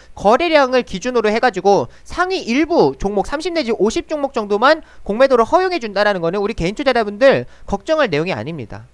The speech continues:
외국인들이 헤지펀드를 통해서 이제 안 좋은 주식들에다가 이제 공매도를 때려놓고, 보통 중소형주에 이제 해당이 되겠죠. 코스닥에 상장되어 있는 종목들, 거기다 이제 공매도 때려놓고 좋은 종목들이 이제 더 사면서 수익을 극대화해 나갑니다.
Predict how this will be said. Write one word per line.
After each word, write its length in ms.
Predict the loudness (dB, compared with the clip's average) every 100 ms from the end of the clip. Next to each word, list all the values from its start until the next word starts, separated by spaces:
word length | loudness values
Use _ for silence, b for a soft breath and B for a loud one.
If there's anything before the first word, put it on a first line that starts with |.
| -4 2
외국인들이 460 | 2 0 -2 0
헤지펀드를 600 | 0 0 0 2 2 2
통해서 340 | 2 2 2 2
이제 160 | 0
안 240 | 0 0 0
좋은 160 | -2
주식들에다가 600 | -2 -6 -4 0 2 2 2
이제 120 | 0
공매도를 480 | -4 -2 2 2 2
때려놓고, 460 | 0 0 -2 -2
보통 340 | 0 0 0 -4
중소형주에 600 | -6 -2 -2 0 0 0
이제 160 | -2
해당이 260 | -2 -2 0
되겠죠. 360 | -2 -2 -4
코스닥에 340 | -2 -2 0 -2
상장되어 420 | -4 -4 -2 -2
있는 140 | -2
종목들, 500 | -4 -6 -8 -2 -2
거기다 300 | 0 -2 0
이제 120 | 0 0
공매도 360 | -2 0 0
때려놓고 580 | 2 2 2 -2 -2 -2
좋은 260 | 0 -2 0
종목들이 420 | -2 -2 -6 -2
이제 100 | -2
더 140 | 0
사면서 340 | 0 0 0 -2
수익을 460 | -4 0 2 0 -2
극대화해 580 | -14 -6 2 2 4 2
나갑니다. 600 | 0 0 -2 -4 -12 -16